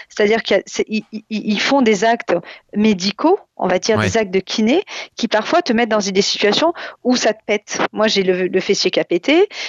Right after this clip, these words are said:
Speaker 1: j'ai plein, j'ai eu plein de petits hématomes parce qu'ils m'ont cassé des fibres musculaires sur les membres supérieurs. Donc, ça a été très compliqué. Alors, je rassure tout le monde qui veut rentrer
Speaker 2: Voilà.
Speaker 1: dans le mouvement
Speaker 2: C'est un,
Speaker 1: handisport.
Speaker 2: c'est un peu ça aussi que je voulais te dire. Euh,
Speaker 1: Voilà.
Speaker 2: ma-, ma-, malgré, euh, donc ton histoire est assez,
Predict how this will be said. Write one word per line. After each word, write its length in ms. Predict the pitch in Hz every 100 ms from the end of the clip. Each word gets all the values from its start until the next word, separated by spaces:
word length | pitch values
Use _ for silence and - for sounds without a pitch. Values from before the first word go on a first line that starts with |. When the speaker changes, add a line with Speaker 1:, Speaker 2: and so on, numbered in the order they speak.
| -
Speaker 1:
j'ai 260 | 208 196 196
plein, 320 | - 247 233
j'ai 160 | 202 202
eu 60 | 190
plein 180 | 269
de 60 | 254
petits 320 | 240 - 202
hématomes 420 | 208 202 196 208
parce 160 | 190 180
qu'ils 100 | 180
m'ont 120 | 175 - _ _ - -
cassé 300 | 285 277 254
des 100 | 214
fibres 320 | - 196 190
musculaires 420 | 190 - 175 185
sur 160 | - -
les 120 | 175
membres 160 | 85 -
supérieurs. 400 | - 220 285 359 - - -
Donc, 100 | 214
ça 100 | 240
a 20 |
été 180 | 233 254
très 180 | 247 233
compliqué. 440 | - 196 180 - -
Alors, 200 | 180 175
je 100 | 208
rassure 400 | 226 - 185 -
tout 140 | -
le 60 | 220
monde 180 | 226 214
qui 100 | 180
veut 100 | 170
rentrer 180 | 180
Speaker 2:
Voilà. 160 | 147 -
Speaker 1:
dans 80 | 180
le 40 |
mouvement 300 | 180 165 170 -
Speaker 2:
C'est 140 | 180
un, 40 | 143
Speaker 1:
handisport. 320 | 190 - 330
Speaker 2:
c'est 140 | -
un 80 | 147
peu 100 | 160
ça 200 | 156 180
aussi 160 | 156 170
que 40 |
je 60 | 143
voulais 180 | 139 123
te 60 |
dire. 460 | 113 139 196 - - - - -
Euh, 380 | 117 117 113 113
Speaker 1:
Voilà. 300 | 175 254 196
Speaker 2:
ma-, 80 | -
ma-, 100 | 147 147
malgré, 420 | 139 135 160 151
euh, 360 | 127 113 107 107
donc 180 | 127
ton 120 | - 131
histoire 300 | 131 170 151
est 140 | 127
assez, 320 | 117 143 139